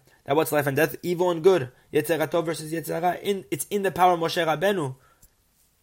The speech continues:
who holds the staff, which is the concept of Metat. Meaning it's in Moshe Rabbeinu's capability to turn from life to death.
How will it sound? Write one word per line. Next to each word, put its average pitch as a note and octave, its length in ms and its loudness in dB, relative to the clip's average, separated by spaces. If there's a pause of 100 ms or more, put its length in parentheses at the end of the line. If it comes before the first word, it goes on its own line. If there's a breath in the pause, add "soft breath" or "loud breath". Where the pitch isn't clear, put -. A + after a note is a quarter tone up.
(560)
who C#3 120 0
holds E3 240 4
the D3 80 2
staff, D#3 340 2
which B2+ 140 -4
is A#2+ 80 -8
the B2 80 -4
concept C#3 320 -6
of C3+ 60 -10
Metat. D3 400 -6 (340 loud breath)
Meaning D3+ 140 0
it's C3+ 80 -6
in F3 100 0
Moshe D#3+ 240 0
Rabbeinu's D3+ 600 0
capability D#3 720 2 (260 loud breath)
to C#3+ 100 0
turn D3+ 220 -2
from C3+ 160 -6
life D3 200 -4
to B2+ 80 -10
death. A#2 360 -4